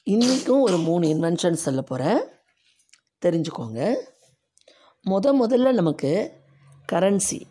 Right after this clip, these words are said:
பேப்பர்ல நோட்டு, பணம், அது எப்போ, எங்க தயாரிச்சாங்கன்னு பார்க்கலாம். அதுக்கு முன்னைய காலம் வரைக்கும்,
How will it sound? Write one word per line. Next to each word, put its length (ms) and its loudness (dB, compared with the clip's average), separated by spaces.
பேப்பர்ல 880 0
நோட்டு, 540 0
பணம், 520 -4
அது 220 0
எப்போ, 600 0
எங்க 600 -2
தயாரிச்சாங்கன்னு 760 -2
பார்க்கலாம். 380 -10
அதுக்கு 360 -4
முன்னைய 260 2
காலம் 300 0
வரைக்கும், 560 -2